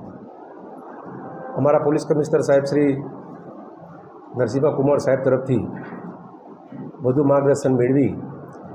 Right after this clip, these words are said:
અને ક્રાઇમ બ્રાન્ચે હ્યુમન ઇન્ટેલિજન્સ અને ઇલેક્ટ્રોનિક સર્વેલન્સના માધ્યમથી હાલ ચાર આરોપીઓને પકડી પાડેલ છે.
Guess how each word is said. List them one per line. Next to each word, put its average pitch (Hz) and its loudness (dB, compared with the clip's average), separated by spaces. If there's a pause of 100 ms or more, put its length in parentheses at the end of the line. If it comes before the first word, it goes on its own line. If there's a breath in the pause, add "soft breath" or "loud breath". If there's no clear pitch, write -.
અને 131 0
ક્રાઇમ 135 4
બ્રાન્ચે 135 4 (1300)
હ્યુમન 143 6 (520)
ઇન્ટેલિજન્સ 143 4 (680)
અને 127 4 (960)
ઇલેક્ટ્રોનિક 156 2
સર્વેલન્સના 139 4
માધ્યમથી 120 2 (1300)
હાલ 135 6
ચાર 143 4 (520)
આરોપીઓને 135 2 (840)
પકડી 139 2
પાડેલ 143 4
છે. 165 -6